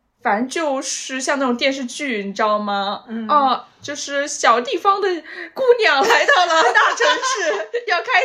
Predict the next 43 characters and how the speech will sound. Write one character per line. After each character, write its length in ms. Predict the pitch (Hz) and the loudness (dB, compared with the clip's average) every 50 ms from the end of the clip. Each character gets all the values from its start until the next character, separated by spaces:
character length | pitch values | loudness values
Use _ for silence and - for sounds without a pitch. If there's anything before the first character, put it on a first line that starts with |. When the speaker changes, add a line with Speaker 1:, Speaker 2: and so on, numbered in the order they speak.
| 480 - | 0 -2
Speaker 1:
启 160 | - 320 285 | -8 -10 -10
什 100 | 302 311 | -8 -6
么 120 | 277 277 311 | -4 -2 -2
什 120 | 440 415 | -2 0
么 140 | 294 311 320 | 0 0 0
人 180 | 302 269 302 440 | 0 0 -2 -2
生 160 | 440 359 381 | -4 -4 -6
新 200 | 392 - 392 403 - | -6 -6 -8 -8 -4
篇 200 | 466 359 370 359 | -4 -4 -4 0
章 220 | 339 359 359 370 392 | 2 2 2 2 2
的 140 | 403 349 302 | 0 -2 0
那 180 | 302 285 277 | 0 2 2
种， 340 | 269 - - - 233 - 381 571 - - - - - - - - _ | 2 4 4 4 4 2 -2 -4 -6 -10 -14 -20 -20 -20 -20 -12 _
就 100 | - 359 302 - | -6 -6 -4 -4
感 160 | 294 254 247 | -4 -4 -2
觉 140 | 262 269 277 | -4 -6 -6
对 100 | 285 330 | -6 -6
未 220 | 330 339 349 311 | -4 0 2 2
来 160 | 254 254 269 262 | 2 2 0 0
都 80 | 285 | -2
充 320 | 277 - - 427 339 339 339 | -4 -4 -2 -2 -2 0 0
满 160 | 302 254 214 | 0 0 0
了 100 | 208 - | -2 -4
希 320 | - - - 277 277 285 | -4 -6 -6 -6 -2 0
望。 460 | 294 302 302 285 247 214 208 233 - - - - - - _ - | 2 4 4 4 4 2 0 -4 -8 -14 -20 -20 -20 -16 _ -6
而 80 | - | -4
且 240 | 302 349 311 277 254 247 | 0 2 2 2 2 0
当 280 | 240 294 311 320 349 | -2 -4 -4 -4 -6
时 460 | - - - 254 226 226 226 226 233 | -8 -8 -6 -6 -4 -4 -2 -2 -2
我 260 | 247 254 240 214 196 196 | -2 0 2 2 2 2
的 460 | 202 196 196 196 202 202 240 - - _ | 0 0 0 0 0 -2 -4 -10 -16 _
那 240 | - 311 311 302 302 | -8 -2 0 0 0
一 20 | 294 | 0
份 180 | 339 311 302 | -2 -2 -2
实 220 | 294 - - 190 220 | -4 -4 -4 -4 -4
习 560 | 233 - - - 196 185 185 190 196 202 - - _ _ _ _ _ _ _ _ _ - 214 - | -4 -4 -4 -6 -6 -6 -4 -4 -6 -6 -8 -12 _ _ _ _ _ _ _ _ _ -8 0 4
的， 720 | 220 202 196 190 185 180 180 175 175 180 185 196 - 233 - _ _ _ _ _ _ _ | 4 6 6 4 2 0 -2 -2 -4 -4 -6 -8 -8 -10 -16 _ _ _ _ _ _ _
就 140 | _ - 190 | _ -6 -6
是 180 | 202 - - 190 | -6 -6 -8 -10
实 160 | 196 - 226 | -8 -6 -6
习 160 | 226 - 247 | -4 -2 -2
工 220 | 240 254 254 269 262 | 0 0 0 0 -2
资 400 | 254 - 254 254 254 262 269 | -2 -4 -4 -4 -4 -4 -6